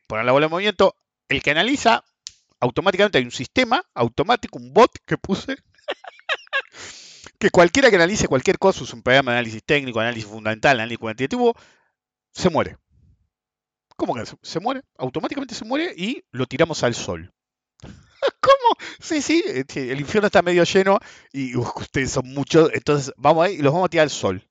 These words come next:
Directamente ahí por la eternidad en el sol. <laughs> Es peor que el infierno, me dice el chavo. Así que no puede analizar más. Nada de análisis. No, nada de análisis. Todo lo demás, sistema técnico, lo que vos quieras, pero análisis, pum, al sol. Ok, bueno.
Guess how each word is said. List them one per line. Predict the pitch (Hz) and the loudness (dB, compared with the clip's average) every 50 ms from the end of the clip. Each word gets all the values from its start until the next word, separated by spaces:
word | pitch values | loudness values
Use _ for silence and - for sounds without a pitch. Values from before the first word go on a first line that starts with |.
| _ | _
Directamente | - 120 127 - - - 120 120 - | -12 -12 -12 -10 -10 -12 -8 -6 -6
ahí | 196 233 330 | -6 -6 -4
por | - - 151 | -4 -4 -2
la | 127 120 | -2 -2
eternidad | 120 - 131 123 151 170 208 269 | -2 -4 -6 -6 -6 -8 -8 -8
en | 254 | -8
el | 208 | -8
sol. | - - - 92 92 113 - _ _ _ - - _ _ _ _ | -10 -8 -8 -8 -8 -8 -12 _ _ _ -20 -20 _ _ _ _
<laughs> | - 131 - - - 123 - - - _ - - - 180 - _ - - _ _ | -14 -14 -12 -16 -18 -20 -20 -20 -20 _ -10 -8 -8 -8 -10 _ -18 -20 _ _
Es | - 143 139 | -8 -6 -4
peor | - - 196 220 - | 2 4 4 4 4
que | 208 | 2
el | 190 | 0
infierno, | 180 - - 349 196 151 135 131 120 | 0 0 2 2 2 2 2 0 -2
me | 127 139 | -2 -4
dice | 147 - - - 147 | -4 -6 -10 -14 -14
el | |
chavo. | - - 131 123 - - - - - | -10 -6 -6 -6 -6 -6 -12 -6 -2
Así | - 147 147 - - | 0 0 0 0 2
que | - 220 | 2 2
no | 180 170 180 180 | 4 4 4 6
puede | 196 196 180 | 6 6 6
analizar | 170 156 139 - - 139 127 | 4 2 -2 -2 -2 -2 -2
más. | 110 95 87 - _ _ _ _ _ _ _ _ _ _ _ _ _ _ _ | -4 -6 -6 -8 _ _ _ _ _ _ _ _ _ _ _ _ _ _ _
Nada | - 143 175 180 202 | -2 2 6 6 8
de | 175 160 | 8 6
análisis. | 156 147 127 113 101 101 101 95 - _ | 6 2 2 0 -4 -10 -12 -14 -14 _
No, | 127 127 120 135 | -2 -2 2 4
nada | 180 202 | 4 4
de | 185 156 | 4 4
análisis. | 127 - 117 104 | 2 0 -4 0
Todo | - 180 170 | 4 6 6
lo | 147 | 6
demás, | 131 165 214 226 220 214 | 6 6 6 6 4 4
sistema | - - - 131 120 117 | 2 -2 -6 -6 -6 -4
técnico, | - - 190 190 165 135 143 180 247 | 0 0 2 2 0 0 0 2 4
lo | 262 196 - | 4 4 4
que | 156 | 4
vos | 165 170 - | 4 4 4
quieras, | - 127 120 170 - - | 2 2 2 2 2 2
pero | - 139 135 160 196 - - _ _ _ | 2 4 6 6 6 6 2 _ _ _
análisis, | 110 127 185 240 262 285 247 269 294 311 - - _ | -2 0 0 0 0 0 0 0 0 0 -2 -4 _
pum, | - - 151 139 117 95 - _ _ _ - - _ _ | 4 6 6 6 6 2 -6 _ _ _ -20 -20 _ _
al | - 127 127 | 0 0 2
sol. | - 131 123 87 87 - _ _ _ _ _ _ _ _ _ _ | 2 2 0 0 -2 -6 _ _ _ _ _ _ _ _ _ _
Ok, | - 453 - - 147 165 339 370 - _ | -2 0 2 2 0 0 0 -4 -10 _
bueno. | - 123 117 110 123 - | -2 -2 -2 -2 -4 -8